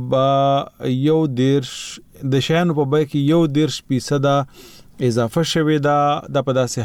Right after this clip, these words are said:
حال کې ده چې د پاکستان حکومت د تیلو او ګیسو بیې لوړې کړې دي او د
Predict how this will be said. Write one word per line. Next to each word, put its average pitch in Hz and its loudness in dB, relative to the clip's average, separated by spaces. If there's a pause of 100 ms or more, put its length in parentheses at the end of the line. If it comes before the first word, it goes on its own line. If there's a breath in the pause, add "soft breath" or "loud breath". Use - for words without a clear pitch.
حال 147 0
کې 147 0
ده 139 4 (540 loud breath)
چې - -4
د 135 -2
پاکستان 165 0 (220)
حکومت 135 0
د 123 -2
تیلو 139 2
او 123 -2
ګیسو 127 0 (460)
بیې 139 2
لوړې 113 0
کړې 135 0
دي 127 0 (600 soft breath)
او 156 0
د 147 2